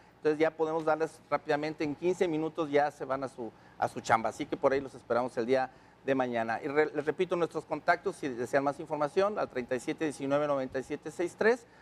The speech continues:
o a través del correo electrónico acontecermedico arroba hotmail punto com. Bien, regresando a esto, y es la invitación que les hacía, en alguna brigada, no sé,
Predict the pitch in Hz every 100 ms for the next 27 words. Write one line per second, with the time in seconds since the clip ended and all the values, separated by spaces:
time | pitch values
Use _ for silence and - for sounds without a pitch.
0 | - - 226 208 170 160 170 170 - 139
1 | 147 139 147 151 151 160 139 - 123 -
2 | 117 151 151 147 139 143 123 139 143 147
3 | - - - 156 156 151 151 151 - 147
4 | 143 - 107 104 - - - 180 175 -
5 | - - 156 165 214 233 220 190 180 220
6 | 247 165 170 190 175 147 160 175 165 147
7 | 131 147 151 - 131 127 139 175 180 156
8 | 151 170 170 165 160